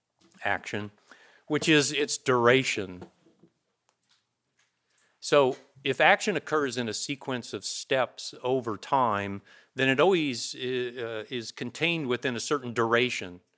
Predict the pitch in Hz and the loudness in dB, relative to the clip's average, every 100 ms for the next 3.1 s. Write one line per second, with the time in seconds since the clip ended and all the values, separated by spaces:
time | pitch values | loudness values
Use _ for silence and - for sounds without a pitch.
0 | _ _ _ - 127 131 165 113 - - | _ _ _ 0 2 2 0 -2 -2 2
1 | 139 135 - 131 123 123 120 110 107 104 | 2 2 -2 -6 -2 -2 0 -2 -2 -4
2 | 113 - _ _ _ _ - 110 107 107 | -8 -12 _ _ _ _ -8 -4 -4 -4